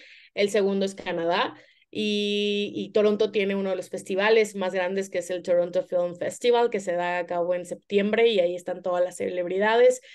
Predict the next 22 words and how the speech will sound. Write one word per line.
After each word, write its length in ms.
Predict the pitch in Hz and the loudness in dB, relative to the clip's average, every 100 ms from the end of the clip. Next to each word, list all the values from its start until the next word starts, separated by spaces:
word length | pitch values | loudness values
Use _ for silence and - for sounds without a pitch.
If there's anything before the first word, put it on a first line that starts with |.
| - - _ | -20 -20 _
So, 140 | 240 | 4
hay 120 | 226 | 4
una 100 | 226 | 4
gran 420 | 208 196 220 220 | 0 0 2 2
salida 360 | 220 226 196 196 | -2 -2 -2 -2
profesional 580 | 196 196 190 185 185 196 | -4 -10 -10 -4 -4 -2
para 140 | 190 | -2
aquellos 340 | 175 180 190 190 | -2 -2 -2 -4
que 60 | |
están 200 | - 190 | -6 -4
interesados 720 | 190 202 185 190 180 185 185 - - - _ | -4 -2 -2 0 0 0 -2 -10 -20 -20 _
en, 380 | - 196 190 196 | 0 0 -2 -4
en 140 | 214 208 | -2 -2
esta 220 | 202 185 | -2 -2
rama, 440 | 220 262 523 508 - | 0 0 -2 -4 -6
en, 420 | 214 208 208 214 - | -4 -2 -4 -6 -8
en 180 | 190 | -8
Canadá, 500 | 180 180 170 190 233 - | -4 -2 0 0 0 -2
en 120 | - | -8
específico 720 | - 196 - 196 196 190 180 | -12 -14 -12 -14 -2 0 0
en 180 | 185 185 | -2 -6
Toronto. 520 | 185 190 226 233 294 | 0 2 2 2 0